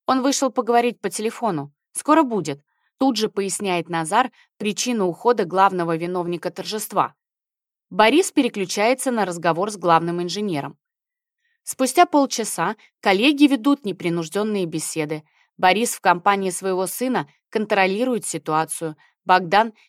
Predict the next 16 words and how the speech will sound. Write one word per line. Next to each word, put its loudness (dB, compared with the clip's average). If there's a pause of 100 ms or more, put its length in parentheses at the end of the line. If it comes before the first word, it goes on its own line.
не 0
отпускает 2
Яну 0
от -2
себя -4
ни -4
на -2
шаг, 0 (240)
вцепился 0
в -4
неё, -2
как 0
клещ. 0 (600)
"Мне 0
нужно 2
выйти", — -2